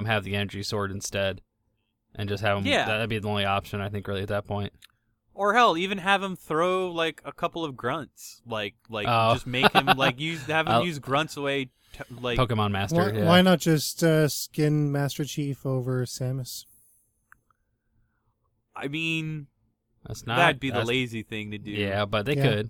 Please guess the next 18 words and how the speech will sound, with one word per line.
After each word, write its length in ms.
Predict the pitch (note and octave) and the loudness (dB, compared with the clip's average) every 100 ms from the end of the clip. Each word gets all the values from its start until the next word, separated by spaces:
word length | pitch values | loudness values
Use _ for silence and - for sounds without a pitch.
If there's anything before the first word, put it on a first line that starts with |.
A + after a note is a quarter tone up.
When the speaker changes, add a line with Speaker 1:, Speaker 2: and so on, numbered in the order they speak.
| _ | _
Speaker 1:
They 120 | D3 D#3+ | -6 -4
could. 280 | A2+ G#2+ F#3+ | -4 -4 -2
Speaker 3:
It's 140 | E3+ | 2
also 260 | F#3+ D#3 D#3 | 4 4 2
the 120 | C3+ | 0
expected 580 | B2 - C3 C3 B2+ - | -2 -4 -4 -2 -4 -8
thing, 220 | A2+ A2+ | -8 -4
though. 240 | A#2+ C3+ | 0 2
<laughs> 60 | C3+ | 0
Let's 180 | B2+ B2 | -2 -2
be 100 | B2 | 0
real. 100 | C3 | 2
Speaker 1:
Yeah, 480 | C3+ C#3 D3 D3 C#3 A2+ | 4 6 6 4 2 -2
you're 140 | A#2+ | 0
not 180 | D3 C3 | 0 2
wrong. 320 | D#3 A#2+ A2+ | 4 4 4
I 60 | C3 | 2
mean, 280 | C3 B2 | 4 4